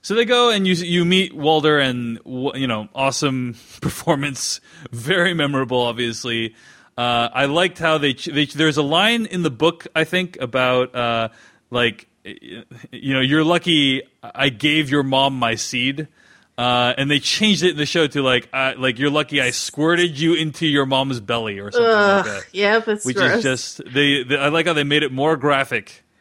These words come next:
Speaker 1: in the show.
Speaker 2: And
Speaker 1: Uh,
Speaker 2: also, what, like, she's a, she's a ripe young flower and her honey's all mine.
Speaker 1: Yeah.
Speaker 2: Speaking
Speaker 1: Oh.
Speaker 2: about his sixteen-year-old new wife. Blah. <laughs>
Speaker 1: It just makes your skin crawl. It's so, uh, you know.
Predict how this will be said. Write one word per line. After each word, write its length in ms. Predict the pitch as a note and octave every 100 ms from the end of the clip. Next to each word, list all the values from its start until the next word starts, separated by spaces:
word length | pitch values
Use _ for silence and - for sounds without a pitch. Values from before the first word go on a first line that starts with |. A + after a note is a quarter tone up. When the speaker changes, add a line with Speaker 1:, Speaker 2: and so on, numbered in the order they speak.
| -
Speaker 1:
in 100 | A#2+
the 80 | A#2+
show. 300 | - G2 F#2 _ - - - - - -
Speaker 2:
And 120 | B3+ A#3+
Speaker 1:
Uh, 40 |
Speaker 2:
also, 500 | A3 A#3 A#3 G3 G3
what, 320 | G3 F3 E3
like, 160 | F#3 F3
she's 360 | - G#3+ F#3
a, 420 | F#3 F3 F3 F3 -
she's 200 | - G#3
a 80 | F#3
ripe 300 | F#3 F#3 G#3+
young 240 | F#3+ F3+
flower 380 | - F#3+ F3+ F3+
and 120 | F3
her 120 | F#3+ F#3
honey's 320 | F3 E3+ F3
all 160 | E3 E3
mine. 500 | E3 E3 F3 F#3 A#2+
Speaker 1:
Yeah. 300 | A2+ G#2 F#2+ -
Speaker 2:
Speaking 280 | - A#3+ G#3+
Speaker 1:
Oh. 40 | G3
Speaker 2:
about 100 | F3+
his 100 | F#3
sixteen-year-old 640 | - G#3 A#3 F#3 F3 F3
new 140 | F3 E3+
wife. 340 | E3+ G#3 -
Blah. 500 | G3 - - A2 G3+ - - -
<laughs> 240 | - -
Speaker 1:
It 160 | C#3+ -
just 200 | C#3+ -
makes 180 | D#3+ -
your 80 | C3+
skin 300 | - F3+ F3
crawl. 360 | D#3+ D#3+ D3+ C#3+
It's 180 | B2 -
so, 880 | - D#3 D3 D3 C#3+ C3+ B2 A#2+
uh, 300 | B1+ C2+ C#2+ -
you 160 | B2+
know. 220 | A#2 G2+